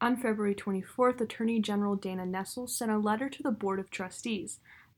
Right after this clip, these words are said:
asking them to release the documents to complete the investigation. According to the letter, the Attorney General's office has explored every legal avenue to obtain the documents.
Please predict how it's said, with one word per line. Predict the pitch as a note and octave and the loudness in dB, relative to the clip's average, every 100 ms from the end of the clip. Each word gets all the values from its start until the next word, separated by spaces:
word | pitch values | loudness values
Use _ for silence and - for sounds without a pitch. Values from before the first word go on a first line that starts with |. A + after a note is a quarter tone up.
| - | 0
asking | C4 - E4+ | 0 2 2
them | E4 D4 | 4 2
to | C#4 | 2
release | A#3+ G#3+ G3+ G#3 | 2 4 2 0
the | A#3 | 0
documents | G#3 F3 - F#3 F#3 - | 0 -4 -6 -8 -8 -8
to | - | -2
complete | G3+ F3 E3 | -2 -2 -8
the | F3 | -8
investigation. | E3+ - - F3+ G#3 A3 - - - | -10 -12 -12 -4 2 2 0 -12 -12
According | - D4+ D#4+ F4+ | 0 2 4 4
to | A4 | 6
the | G#4+ | 6
letter, | C4 G#3+ G3+ G#3 | 4 2 2 2
the | G#3 | 4
Attorney | G#3 - A#3+ C4 | 2 2 0 2
General's | A3+ G3+ G3+ | 2 2 0
office | G3 G3 G#3+ A3 - | 0 0 0 -4 -2
has | G#3+ G3+ | -2 -2
explored | G3+ - - A3 G#3+ G#3+ - | -6 -10 -2 2 2 2 0
every | A3+ A#3 D#4 | 0 2 0
legal | C4+ A3+ - | 0 -2 0
avenue | B3+ C#4 B3 F#3+ F#3 | 2 4 4 2 0
to | - | -2
obtain | G3+ - F3+ F3+ | -4 -4 -6 -6
the | |
documents. | F3+ A3+ A#3 A3 - C3 - - | -2 0 0 -2 -10 -12 -16 -18